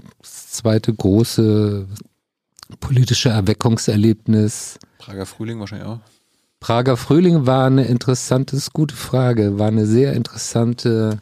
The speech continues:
Speaker 1: Erfahrung, weil da die Linke sich schon in zwei Lager geteilt hat. Ich hing am, war ja noch Schüler, ich hing am Radio und hab die Reportagen aus Prag in mich aufgesogen und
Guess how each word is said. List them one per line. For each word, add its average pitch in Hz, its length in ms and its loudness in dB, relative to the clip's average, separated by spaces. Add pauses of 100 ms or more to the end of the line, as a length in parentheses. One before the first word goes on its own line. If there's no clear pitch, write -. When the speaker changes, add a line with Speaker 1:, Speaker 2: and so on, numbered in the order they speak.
(1500)
Speaker 1:
Erfahrung, 123 760 0
weil 117 180 2
da 110 240 0
die 117 100 2
Linke 117 580 0
sich - 260 -4
schon 110 280 0
in 104 120 -2
zwei 101 280 -2
Lager 95 440 0
geteilt 85 560 -6
hat. 78 200 -6
Ich 120 160 -2
hing 123 280 0
am, 98 360 -2 (140)
war 101 120 0
ja 101 140 2
noch 95 120 0
Schüler, 85 480 0
ich 92 140 -4
hing 123 200 -2
am 101 200 0
Radio 110 600 2 (920)
und 98 240 2
hab - 240 -4
die 107 120 2
Reportagen 104 1120 0
aus 101 280 -2
Prag 104 380 -2 (180)
in 113 200 2
mich 95 180 0
aufgesogen 87 840 -2
und 107 220 0